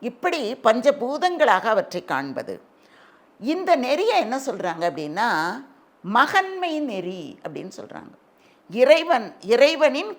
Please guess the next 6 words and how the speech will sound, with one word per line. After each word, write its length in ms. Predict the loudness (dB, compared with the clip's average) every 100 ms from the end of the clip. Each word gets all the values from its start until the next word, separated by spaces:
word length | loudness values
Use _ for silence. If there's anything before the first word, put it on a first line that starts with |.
| 2
குழந்தையாக 760 | 6 6 4 2 4 4 2 -4 -2
மாறுவது 580 | 0 0 -2 -4 -6 -8 -8 -6
அப்படிங்கிறது 640 | -6 -6 -8 -6 -6 -6 -8 -8
தான் 160 | -8 -8
பொருள். 280 | -10 -10 -14 _ _ _ _ -6
மகன்மை 480 | -2 -2 0 -2